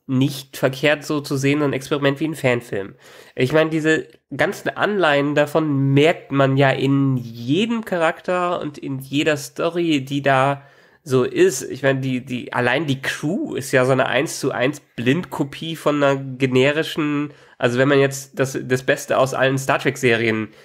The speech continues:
nehmen würde, so ungefähr. Man hat, man hat den idealistischen Captain, man hat, äh, eine Nummer eins, die irgendwie ein bisschen Weisheit mit reinwerfen kann. Äh,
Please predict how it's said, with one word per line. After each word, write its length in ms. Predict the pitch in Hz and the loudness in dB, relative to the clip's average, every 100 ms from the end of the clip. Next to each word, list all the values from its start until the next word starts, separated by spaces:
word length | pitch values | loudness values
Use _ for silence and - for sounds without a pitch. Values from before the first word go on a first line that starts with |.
| _ | _
nehmen 480 | - 127 139 135 120 | -2 2 4 4 2
würde, 300 | 127 117 113 | 2 2 0
so 140 | 117 | 0
ungefähr. 560 | - 117 113 - 107 107 | -2 -2 -2 0 2 2
Man 180 | 110 120 | 0 -2
hat, 300 | 135 - - - - - | -4 -6 -12 -16 -20 -8
man 180 | 127 123 | -2 0
hat 180 | 135 139 | 0 0
den 140 | 127 | -2
idealistischen 1040 | - 143 139 123 151 - 170 - 143 131 131 - _ _ | 0 2 4 4 2 -2 -6 -2 0 0 -4 -18 _ _
Captain, 840 | - - 139 - - 196 220 240 240 - - - | -4 -2 -4 -8 -4 -2 0 -2 -4 -16 -20 -4
man 340 | 143 147 143 | 0 0 0
hat, 340 | 147 139 - - | -2 -4 -14 -4
äh, 300 | 131 127 123 - | 2 2 2 0
eine 140 | 127 | 0
Nummer 420 | 127 135 131 123 - | 4 4 4 0 0
eins, 560 | 113 123 175 208 - | 2 2 0 -2 -8
die 320 | - 143 135 | -8 -6 -2
irgendwie 540 | 147 160 147 147 151 160 - - - | -2 -2 -6 -4 -4 -4 -8 -20 -16
ein 140 | - 120 | -12 -8
bisschen 360 | 139 147 123 | -6 -2 0
Weisheit 500 | 123 117 139 175 170 | 0 0 2 0 0
mit 180 | 175 151 | -2 -2
reinwerfen 640 | 143 160 165 170 - 185 | 0 2 2 0 0 -4
kann. 440 | - 165 175 202 214 - - - _ | -2 -2 0 0 -4 -10 -20 -20 _
Äh, 640 | 131 131 127 123 123 127 | 2 4 6 6 6 4